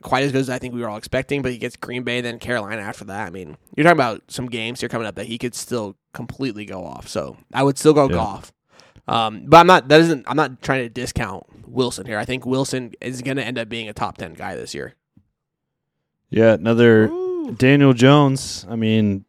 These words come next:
Speaker 2: against Arizona last week, put up thirty-one points. He finishes the Q B one, does play San Francisco next week, though. So
Speaker 1: Yikes.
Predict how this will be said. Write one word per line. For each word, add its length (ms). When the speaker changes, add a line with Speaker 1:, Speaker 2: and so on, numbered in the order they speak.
Speaker 2:
against 540
Arizona 420
last 280
week, 180
put 140
up 160
thirty-one 680
points. 380
He 140
finishes 480
the 100
Q 220
B 140
one, 520
does 240
play 280
San 280
Francisco 840
next 340
week, 220
though. 240
So 120
Speaker 1:
Yikes. 400